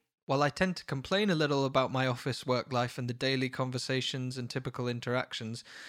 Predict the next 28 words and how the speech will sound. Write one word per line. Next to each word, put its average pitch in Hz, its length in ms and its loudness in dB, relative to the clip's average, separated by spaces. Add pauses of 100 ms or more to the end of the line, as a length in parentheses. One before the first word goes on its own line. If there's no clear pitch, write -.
(160)
it's 120 160 -6
taken 180 380 2
this 165 120 2
pandemic 156 540 0
to 139 80 -6
realize 143 400 2
that 143 100 2
it 127 80 0
wasn't 151 300 2
so 143 160 4
bad 143 340 6
after 139 380 2
all. 123 240 0 (340)
Imagine 185 380 4
actually 170 340 2
missing 185 440 4
the 151 60 4
daily 143 360 2
meetups 139 640 -2
in 139 160 0
the 139 100 2
office 139 320 -2
kitchen 131 560 -2
or 131 140 2
hanging 143 320 2
around 135 240 2
the 131 80 -2
printer, 127 480 -4